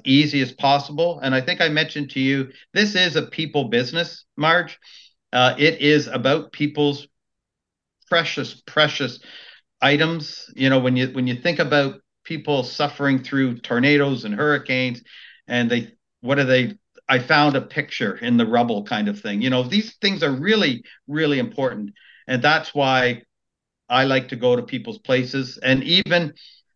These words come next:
um, they'll, um, th-, they'll say, "Russ, how do I put the memory stick in my T V? How do you do that?" You know, this is all, it's pretty new technology for a lot of people.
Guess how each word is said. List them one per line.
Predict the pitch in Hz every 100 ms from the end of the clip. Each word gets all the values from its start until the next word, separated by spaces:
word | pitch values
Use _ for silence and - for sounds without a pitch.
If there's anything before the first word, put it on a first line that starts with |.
| -
um, | 143 147 147 151 131 _ _ _ _ _ _ 117
they'll, | 143 143 143 147
um, | 135 131 131 127 123 _ _ _ 117 -
th-, | -
they'll | 131 143
say, | 143 135
"Russ, | 139 139
how | 156
do | 156
I | 147
put | 135 156
the | 127
memory | 139 151 143
stick | 123 - 123 120
in | 123
my | 120
T | 117 - 123
V? | 113 139 120 - _ _ _ _ _ _ 131
How |
do | 131
you | 139
do | 123 175
that?" | - - - _ -
You | 135
know, | 131
this | 139 190 214
is | 165
all, | 175 180 175 -
it's | 147
pretty | - 202 214
new | 160 160 180
technology | 170 147 143 147 175 117 120
for | 131 120
a |
lot | 120 123 135
of | 135
people. | 143 143 160 170